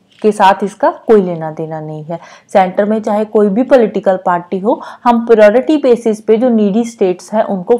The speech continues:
फंड्स देंगे, वहाँ पे डेवलपमेंट का काम करेंगे। अब यहाँ से क्या पता चलता है, यहाँ से पॉलिटिकल मैच्योरिटी का पता चलता है। अगर सच में ऐसा जो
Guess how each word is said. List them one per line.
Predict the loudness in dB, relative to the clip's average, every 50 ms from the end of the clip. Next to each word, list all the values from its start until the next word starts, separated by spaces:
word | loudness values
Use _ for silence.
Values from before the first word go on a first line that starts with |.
| 0 -2
फंड्स | -2 0 0 -2 -2 -4
देंगे, | -4 -2 -2 0 0 0 0 0 -2
वहाँ | -2 -2 -2 -4 -4 -6 -4 -4
पे | -4 -4
डेवलपमेंट | -4 -6 _ _ _ -6 -4 -4 -4 -4 -6 -8 -8 -8 -10 -8
का | -6 -4 -4
काम | -2 0 0 0 0 -2 -6 -14 _ _ _ _ _ _ _
करेंगे। | 0 2 2 0 -2 -6 -10 -10 -10 -12 -12 -14 -20 -20 _ -20 -20 _ _ _ _ _ _ _ _ _ _ _ _ -20 -20 -14 -4 -2
अब | 0 2
यहाँ | 4 4 4 4 2 0
से | 0 0 -2 0
क्या | 2 2 2
पता | 2 2 0 -2 -4
चलता | -4 -6 -6 -2 -2 0
है, | 0 0
यहाँ | -2 -2 -4 -6 -8 -12
से | -14 -8 -6 -6
पॉलिटिकल | -4 -2 -2 -2 -2 -2 -4 -6 -4 -4 -4
मैच्योरिटी | -2 -2 -4 -4 -4 -2 -2 -2 -2 -2 -4 -6 -6
का | -6 -6
पता | -6 -6 -6 -6 -6
चलता | -6 -6 -6 -6 -4 -4 -4 -4
है। | -4 -4 -6 -6 -8 -14 -20 -4 0
अगर | 2 2 4 4 2
सच | 2 2 2 2 2 2 -2
में | -2 -2 -2
ऐसा | -4 -6 -6 -4 -2 -2 -2 -2 -4
जो | -6 -8 -8 -10 -12 -6 -4 -2 -2 -2 -4